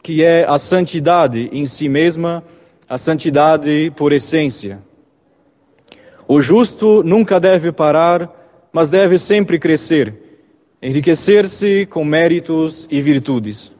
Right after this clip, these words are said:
Nas Sagradas Escrituras, Abraão é muito comentado pela santidade de sua vida. Ele passou por muitas tentações e tribulações,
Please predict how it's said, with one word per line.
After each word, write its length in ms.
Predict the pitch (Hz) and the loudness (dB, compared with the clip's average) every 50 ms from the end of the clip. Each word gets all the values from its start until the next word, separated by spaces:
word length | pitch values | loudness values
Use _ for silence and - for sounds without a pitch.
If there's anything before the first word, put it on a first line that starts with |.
| _ _ _ _ _ _ _ _ _ _ _ _ _ _ _ _ _ _ _ _ _ _ _ _ _ _ _ _ - | _ _ _ _ _ _ _ _ _ _ _ _ _ _ _ _ _ _ _ _ _ _ _ _ _ _ _ _ -4
Nas 120 | 147 - | -2 0
Sagradas 400 | 190 185 175 196 196 196 190 185 | 0 2 2 2 2 2 0 -2
Escrituras, 880 | 190 180 - 202 185 - - 202 214 220 214 214 208 208 208 - - - - - - _ _ _ _ _ _ _ | -2 -4 -2 -2 -2 -2 0 0 2 4 4 4 2 2 -2 -8 -16 -20 -20 -20 -20 _ _ _ _ _ _ _
Abraão 840 | - 143 151 147 156 160 156 160 185 202 208 202 143 113 107 117 - - | -2 -2 0 2 4 4 4 4 4 4 2 0 -2 -4 -6 -10 -10 -4
é 120 | 151 165 | -2 0
muito 380 | 175 190 214 226 - - 196 - | 0 2 0 0 0 0 -2 0
comentado 760 | - 202 190 196 190 180 147 - 190 202 202 185 147 143 135 | 0 0 0 2 0 0 0 2 2 2 2 2 2 0 0
pela 220 | 147 170 165 165 | 0 0 0 0
santidade 840 | 160 - - 185 180 - - 170 147 170 170 180 190 190 175 185 185 | 0 0 -4 -4 -4 -4 -8 -4 -2 0 2 2 2 0 0 0 -2
de 160 | 175 160 170 156 | 0 0 -2 -2
sua 280 | - - 170 160 151 143 | -2 -2 0 2 2 0
vida. 400 | 135 156 147 120 110 104 107 - - - _ _ _ _ _ _ _ _ _ _ _ _ _ _ _ _ _ _ | -2 -4 -6 -6 -6 -8 -10 -14 -20 -20 _ _ _ _ _ _ _ _ _ _ _ _ _ _ _ _ _ _
Ele 160 | - 143 156 143 | -2 -2 0 2
passou 560 | 180 170 165 - - 196 196 202 202 202 196 | 2 2 0 2 2 2 4 6 4 4 2
por 180 | 202 185 180 | 2 0 -2
muitas 380 | 170 185 202 208 202 196 185 185 | 0 0 -2 0 0 -2 -4 -2
tentações 880 | - 185 185 180 - 175 170 - - - 202 214 214 196 135 - - - | -2 -4 -4 -2 -2 -2 -4 -4 -2 0 0 0 0 -2 -4 -8 -10 -10
e 80 | 160 143 | -10 -8
tribulações, 960 | - 156 160 151 156 156 151 143 - - 180 190 196 196 190 180 - - | -6 -4 0 2 2 2 2 2 0 0 0 0 0 0 -4 -6 -10 -18